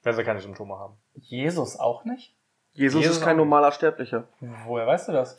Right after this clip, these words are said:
Speaker 3: Weil er heilig ist.
Speaker 1: Und weil er auferstanden ist.
Speaker 2: Ja, aber nur weil, ihr, ihr könnt mich jetzt auch heilig sprechen und sagen, mindestens zwei Leute haben Benjamin heilig gesprochen.
Speaker 1: Aber du
Speaker 3: Also ich
Speaker 1: bist
Speaker 3: glaub,
Speaker 1: nicht
Speaker 3: wir
Speaker 1: nach
Speaker 3: dürfen
Speaker 1: dem
Speaker 3: das
Speaker 1: Tod
Speaker 3: nicht. Wir müssen
Speaker 1: auferstanden.
Speaker 3: den Antrag stellen, glaub ich.
Speaker 2: Mach, stellen wir mal, machen wir einen Antrag.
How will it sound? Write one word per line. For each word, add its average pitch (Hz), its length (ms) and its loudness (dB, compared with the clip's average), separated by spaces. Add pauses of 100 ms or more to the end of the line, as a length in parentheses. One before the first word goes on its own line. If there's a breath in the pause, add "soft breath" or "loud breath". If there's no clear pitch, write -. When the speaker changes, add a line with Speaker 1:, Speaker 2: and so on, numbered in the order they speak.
(160)
Speaker 3:
Weil 131 120 4
er 123 120 2
heilig 131 320 2
ist. - 160 -12
Speaker 1:
Und 110 140 -14
weil 107 100 0
er 113 80 2
auferstanden 110 500 -6
ist. - 80 -12
Speaker 2:
Ja, 139 120 2
aber 135 100 0
nur 139 140 0
weil, 135 260 0
ihr, 165 260 -10
ihr 160 140 -4
könnt 151 180 0
mich 151 120 -6
jetzt 170 140 2
auch 202 140 2
heilig 147 280 0
sprechen 143 320 -2
und 131 80 -6
sagen, 131 200 0
mindestens 185 400 -2
zwei 151 160 6
Leute 151 300 2
haben 143 240 0
Benjamin 135 340 -2
heilig 131 280 -2
gesprochen. - 280 -8
Speaker 1:
Aber 110 60 2
du 123 40 6
Speaker 3:
Also 131 120 2
ich 151 60 6
Speaker 1:
bist 147 80 -4
Speaker 3:
glaub, 156 100 6
Speaker 1:
nicht - 80 -4
Speaker 3:
wir 156 80 2
Speaker 1:
nach 127 60 4
Speaker 3:
dürfen 175 180 0
Speaker 1:
dem 127 40 2
Speaker 3:
das 120 120 4
Speaker 1:
Tod 123 80 4
Speaker 3:
nicht. 117 120 0
Wir 139 60 4
müssen 143 240 2
Speaker 1:
auferstanden. 135 60 4
Speaker 3:
den 139 60 4
Antrag 135 300 0
stellen, 117 280 0
glaub 120 240 4
ich. 123 80 -4
Speaker 2:
Mach, 196 180 -2
stellen 185 220 0
wir 127 160 0
mal, 139 120 -4
machen 170 200 2
wir 139 60 -2
einen 131 80 -6
Antrag. 131 420 -2